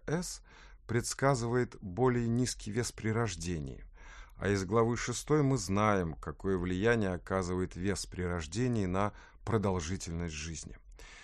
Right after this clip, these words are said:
Другими словами, рождайтесь бедным, выигрывайте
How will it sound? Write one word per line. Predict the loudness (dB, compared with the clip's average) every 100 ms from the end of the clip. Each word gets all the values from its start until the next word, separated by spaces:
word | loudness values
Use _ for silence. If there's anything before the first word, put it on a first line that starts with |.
| -20 -20 -10
Другими | -2 0 4 4
словами, | 4 4 4 6 2 -2 -10 -18 -18 -6
рождайтесь | 0 0 4 4 4 2 -8 -8
бедным, | 0 2 2 0 -6 -12 -18 -10
выигрывайте | 2 4 4 2 -2 -2 -4 -6